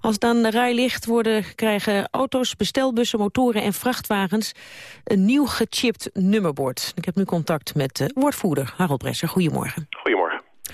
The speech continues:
Speaker 1: Hoe werkt dat, zo'n chip?
Speaker 2: Die chip zit ingebakken in de kentekenplaat, eh, voor en achter.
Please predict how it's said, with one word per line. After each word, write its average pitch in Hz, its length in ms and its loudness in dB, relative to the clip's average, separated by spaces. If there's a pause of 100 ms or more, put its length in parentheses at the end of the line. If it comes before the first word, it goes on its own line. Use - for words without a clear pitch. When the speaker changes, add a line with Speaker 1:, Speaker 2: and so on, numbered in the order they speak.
(360)
Speaker 1:
Hoe 269 120 2
werkt 359 180 2
dat, - 160 0
zo'n 147 160 0
chip? 156 200 -2 (720)
Speaker 2:
Die - 140 -8
chip - 220 -2
zit - 220 -6 (220)
ingebakken 127 680 -2
in 113 160 -4
de 101 60 -4
kentekenplaat, 156 720 0 (300)
eh, 104 100 -8 (140)
voor 127 240 2
en 107 180 -2
achter. - 360 -4